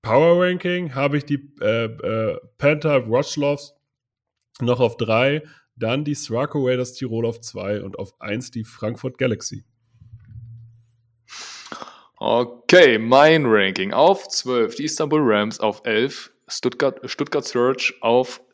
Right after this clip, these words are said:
Speaker 2: zehn Barcelona Dragons, auf neun Leipzig Kings, auf acht Cologne Centurions, auf sieben Berlin Thunder, auf sechs Rhein Fire,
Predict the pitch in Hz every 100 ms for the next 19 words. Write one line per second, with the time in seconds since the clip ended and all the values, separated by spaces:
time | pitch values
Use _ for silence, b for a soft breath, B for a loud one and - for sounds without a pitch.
0 | _ - - - 120 120 123 117 107 123
1 | - 131 123 120 101 104 107 107 107 104
2 | - - 107 117 - 107 104 104 107 107
3 | 95 95 117 - 135 - - - 117 110
4 | 110 113 - - B B B - 117 127
5 | 110 123 - - 113 107 117 131 - 123
6 | - 127 123 120 120 120 120 - 123 123
7 | 117 107 117 120 120 110 107 113 117 120
8 | 120 113 113 113 117 113 B B B B
9 | - 120 127 131 - - 123 107 101 117
10 | 117 - - 104 101 104 123 123 - 117
11 | 113 113 113